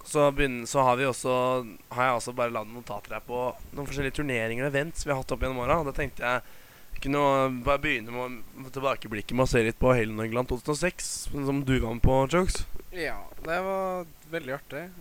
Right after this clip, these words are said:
Speaker 2: Jeg husker jeg dro dit sammen med Mystnik, Spinks og Spanks, som vi, vi satt da, vi hadde sittet og spilt matchmaking sammen i flere måneder. Eh, det ble en litt annen opplevelse enn matchmaking,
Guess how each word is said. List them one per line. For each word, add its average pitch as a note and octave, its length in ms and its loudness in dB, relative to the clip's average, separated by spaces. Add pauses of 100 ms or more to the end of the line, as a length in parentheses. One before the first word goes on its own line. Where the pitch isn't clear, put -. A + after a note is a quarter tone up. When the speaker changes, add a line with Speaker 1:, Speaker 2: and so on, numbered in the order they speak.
Speaker 2:
Jeg C#3+ 260 -8
husker D3+ 300 -10
jeg B2+ 320 -6
dro A2 140 -14 (100)
dit B2+ 260 -12
sammen A2+ 380 -12
med B2+ 480 -6
Mystnik, - 560 -12 (160)
Spinks - 640 -14
og C3 60 -14
Spanks, E3 400 -12 (1200)
som C#3+ 220 -10 (100)
vi, C#3 300 -4 (340)
vi C#3 140 -8 (100)
satt A#2+ 240 -10
da, G#2+ 120 -6 (180)
vi A#2+ 80 -6
hadde G#2 180 -8
sittet G2 280 -16
og - 20 -18
spilt - 300 -8
matchmaking G2+ 520 -12
sammen A2 300 -12
i A2 60 -14
flere A2+ 180 -6
måneder. A2+ 560 -12 (240)
Eh, C3+ 320 -8
det D3 80 -10
ble D#3+ 100 -4
en F3 120 -8
litt E3+ 260 -2
annen C3 220 2
opplevelse C3 480 -2 (100)
enn C3+ 100 -4
matchmaking, C#3 540 -6